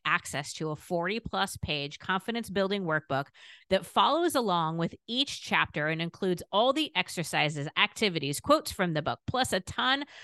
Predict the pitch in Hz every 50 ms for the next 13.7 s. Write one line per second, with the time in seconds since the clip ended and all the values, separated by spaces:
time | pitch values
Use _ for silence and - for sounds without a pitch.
0 | - - - 175 156 - 220 185 180 - 165 151 143 - 247 254 254 - - 254
1 | 240 226 - 254 233 220 - - 233 220 220 202 - - - 254 240 - - -
2 | 175 170 165 165 170 190 190 196 180 - 170 - - 170 220 254 240 285 254 -
3 | - 233 233 - 202 208 226 - - 185 165 165 - - 170 175 - - - -
4 | - - _ _ - 214 190 185 190 190 180 170 175 170 170 170 165 170 175 165
5 | 156 131 113 98 - - - _ _ _ _ _ - 156 151 160 147 143 - _
6 | - 147 151 - - _ - - _ _ _ _ _ _ _ _ _ _ - 175
7 | 170 190 190 208 226 254 277 - 233 247 - - 269 254 - - 247 226 - 190
8 | 180 170 - 151 139 139 - 170 165 185 220 233 214 202 160 143 135 135 147 165
9 | 160 160 175 214 233 240 - 294 277 302 302 294 - - 196 175 170 165 165 165
10 | - - - 208 208 214 214 220 208 202 190 190 190 180 - - 190 180 - -
11 | 185 170 175 175 170 165 - - 147 135 135 143 - - 170 160 180 180 190 196
12 | 196 196 202 185 185 180 170 185 - - 160 160 165 165 139 139 135 - 107 80
13 | 85 90 - _ _ _ _ _ - 165 170 - 190 147